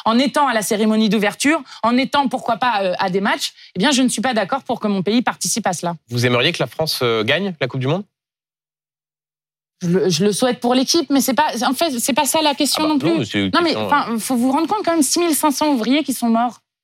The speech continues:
Speaker 1: Enfin, enfin, enfin, à un moment, il faut, il faut quand même, euh, si, si,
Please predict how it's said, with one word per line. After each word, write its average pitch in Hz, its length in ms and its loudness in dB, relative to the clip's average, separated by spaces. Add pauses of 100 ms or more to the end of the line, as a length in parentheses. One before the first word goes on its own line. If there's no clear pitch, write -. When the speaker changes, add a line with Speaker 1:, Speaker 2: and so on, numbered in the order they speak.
(420)
Speaker 1:
Enfin, - 220 -2
enfin, 233 220 0
enfin, 220 160 -2
à 185 300 2
un 202 40 0
moment, 247 260 2
il 285 100 2
faut, 247 220 -2
il 214 80 -6
faut 226 120 -4
quand 254 120 0
même, 285 180 2 (320)
euh, 202 140 -2
si, 330 220 0
si, - 180 0